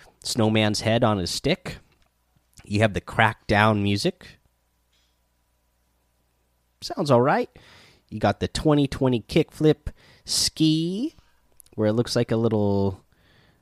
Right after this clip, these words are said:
uh, ski slope. You have the chill shot spray.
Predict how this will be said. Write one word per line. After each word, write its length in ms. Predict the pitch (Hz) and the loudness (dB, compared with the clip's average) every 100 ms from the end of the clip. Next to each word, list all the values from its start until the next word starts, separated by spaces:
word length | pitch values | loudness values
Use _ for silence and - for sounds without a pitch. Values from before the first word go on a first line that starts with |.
| _ _ | _ _
uh, 280 | - 170 - | -6 -4 -4
ski 1000 | - - - - - 135 139 143 151 165 | -2 -2 -4 -6 -4 0 0 0 0 -2
slope. 640 | - 151 147 - - - - _ _ _ _ _ _ _ | -4 0 2 2 -2 -14 -14 _ _ _ _ _ _ _
You 80 | 117 | 0
have 120 | 107 | 0
the 100 | 95 | 0
chill 340 | - - 151 139 | -2 2 2 2
shot 380 | - 139 127 | 0 -2 -2
spray. 800 | - - - 123 143 151 156 143 | -6 -4 0 2 2 0 -2 -4